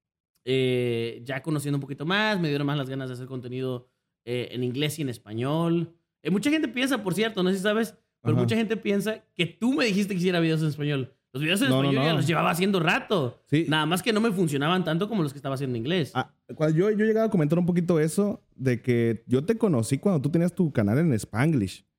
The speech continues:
Speaker 2: Que
Speaker 1: Ujú.
Speaker 2: hacías tus videos en inglés y hacías videos en español
Speaker 1: Ajá.
Speaker 2: al mismo tiempo.
Speaker 1: Ajá, fue cuando ya mi canal de clan literalmente lo dejé de lado y me hice un canal de Revil,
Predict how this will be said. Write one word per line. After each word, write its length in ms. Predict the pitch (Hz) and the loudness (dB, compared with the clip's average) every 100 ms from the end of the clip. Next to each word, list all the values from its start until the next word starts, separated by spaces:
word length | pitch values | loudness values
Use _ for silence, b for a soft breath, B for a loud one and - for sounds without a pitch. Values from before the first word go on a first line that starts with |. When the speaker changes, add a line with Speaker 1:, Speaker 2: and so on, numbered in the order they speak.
| _ | _
Speaker 2:
Que 80 | 131 | -2
Speaker 1:
Ujú. 100 | 123 | 0
Speaker 2:
hacías 240 | - 113 | 2 0
tus 200 | 175 160 | 0 0
videos 340 | 131 110 143 202 | 2 2 2 2
en 120 | 190 | 2
inglés 460 | 123 107 170 220 - | 2 2 0 -2 -2
y 120 | 196 | -2
hacías 260 | 101 104 | -2 -2
videos 320 | 147 123 123 165 | 0 0 0 0
en 120 | 147 | 0
español 380 | 117 98 104 135 | 0 0 2 2
Speaker 1:
Ajá. 120 | 131 | 2
Speaker 2:
al 40 | |
mismo 300 | 123 120 101 | 2 0 0
tiempo. 320 | 113 143 127 110 | 0 0 -2 -6
Speaker 1:
Ajá, 180 | 117 113 | -6 -6
fue 180 | 139 | -6
cuando 280 | 156 160 151 | -2 0 0
ya 340 | 139 143 151 - | 0 0 -2 -2
mi 180 | 156 147 | -2 0
canal 280 | 147 147 170 | -2 0 -2
de 100 | 170 | 0
clan 380 | 185 175 185 | 0 2 2
literalmente 440 | 165 143 143 151 156 | 0 -2 -2 -2 -4
lo 200 | 147 131 | -4 -4
dejé 200 | 127 151 | -4 -2
de 80 | 170 | 0
lado 260 | 160 170 185 | 2 2 0
y 80 | |
me 100 | 143 135 | 0 -4
hice 140 | 139 | -4
un 100 | 147 | -6
canal 360 | 143 139 135 127 | -6 -8 -8 -10
de 140 | 143 | -10
Revil, 540 | 123 143 160 190 170 | -6 -2 0 0 -4